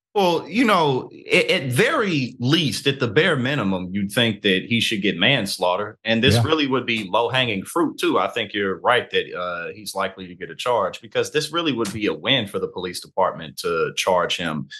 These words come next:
Speaker 1: with murder. Um, tasing, uh, an elderly man for a traffic stop doesn't look good for anybody. On top of the fact that, let's put this in a different situation. Oh, well, before I go there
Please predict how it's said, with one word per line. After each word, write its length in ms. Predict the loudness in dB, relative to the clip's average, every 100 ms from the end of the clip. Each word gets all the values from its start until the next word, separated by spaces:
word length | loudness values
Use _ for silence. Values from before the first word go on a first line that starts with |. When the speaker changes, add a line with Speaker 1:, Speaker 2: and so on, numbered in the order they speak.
| -8
Speaker 1:
with 200 | -4 0
murder. 420 | 2 4 2 -2 -6 -14 -4 2
Um, 460 | 4 4 2 -2
tasing, 760 | 0 2 2 0 -2 -2 -2 -4
uh, 280 | -2 -2 0
an 140 | -2 0
elderly 460 | 0 0 0 -2
man 300 | 0 0 0
for 180 | 0 0
a 40 | 2
traffic 400 | 2 2 0 -4
stop 420 | 2 2 2 0
doesn't 320 | 0 0 0
look 240 | 0 -2
good 420 | 0 0 0 -4 -12 _ -20 -20 -14
for 160 | 0 2
anybody. 640 | 4 4 2 0 0 -6 -8 -20 -4
On 140 | 0 4
top 240 | 4 4
of 80 | 2
the 80 | 0
fact 300 | 2 0 0
that, 100 | -2
let's 160 | -2
put 160 | -2 -4
this 160 | -2 -4
in 80 |
a 80 | -2
different 280 | 0 -2 -2
situation. 600 | -4 -4 -2 -2 -2 0
Oh, 180 | 2 4
well, 120 | 2
before 360 | 0 0 2 2
I 60 |
go 140 | 2 2
there 340 | 2 2 -2